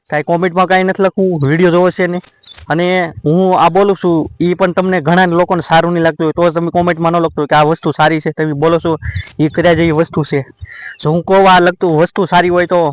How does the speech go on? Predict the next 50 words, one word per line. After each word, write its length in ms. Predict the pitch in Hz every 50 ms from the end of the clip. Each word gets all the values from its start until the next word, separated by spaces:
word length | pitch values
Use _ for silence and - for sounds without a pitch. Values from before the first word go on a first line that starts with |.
| 135 - - - - - - - - - - - - - - -
આપણા 240 | 156 156 170 170 156
વીડિયોમાં 360 | 170 185 180 180 175 175 175 170
લગભગ 240 | 175 165 170 165 160 147 - - - - -
એક 180 | 143 156 165 -
હજારથી 360 | 170 156 170 160 - 170 151
બે 100 | 151 165
હજાર 180 | 170 156 165 160
કોમેન્ટ 300 | - 175 170 165 165 156
આવી 140 | 156 151 143
જાય 100 | 143 -
કે 40 | 147
નહીં 180 | 143 160 151 139
રાજુભાઈ 340 | 147 151 156 151 151 147 -
તમે 180 | 147 147 143 131 120 - -
સારી 220 | 151 156 156 147
વાત 120 | 147 139 - -
કરી 160 | 139 131 127
છે. 140 | 123 - 113 110 - - -
હજી 200 | 143 147 147 135
વૃક્ષ 220 | 143 170 - - 156
વાવવા 260 | 165 165 165 165 160
છે 120 | 160 -
ઈ 120 | 170 165 147 131 _ - - - - - - - -
ઘણાને 300 | - 156 165 175 175 170
મતલબમાં 380 | 165 170 165 170 170 165 151 - 165
સારું 200 | 165 165 165 170
નહીં 160 | 180 175 170
લાગતું 220 | 165 151 - 160 147
હોય, 160 | 135 127 117 - _ _ _ _ _ - - - - -
કાંઈ 220 | - 170 185 196 185
વાંધો 200 | 190 190 175 180
નહીં. 200 | 170 156 139 107 - _ _ _ - -
અત્યારે 300 | 143 151 - 180 175 170
હું 80 | 165 170
વૃક્ષ 240 | 180 - - - 180
વાવવાનું 240 | 175 180 180 175
કહું 180 | 165 185 185 175
છું 160 | 180 175 156
જરૂરી 280 | 175 180 185 180 175 170
છે, 100 | 185 170
પણ 160 | - 175 - -
આવતા 300 | 143 156 175 - 180 175
વર્ષે 200 | 180 175 - 175
જ્યારે 200 | 170 180 175 170
ઉનાળો 280 | 165 175 180 175 170
આવશે 200 | 170 175 170 180
ત્યારે 180 | 160 170 156 147
ગરમી 260 | 165 175 180 185 170 -
તમે 200 | 175 170 156 -
ફૂલ 160 | 190 190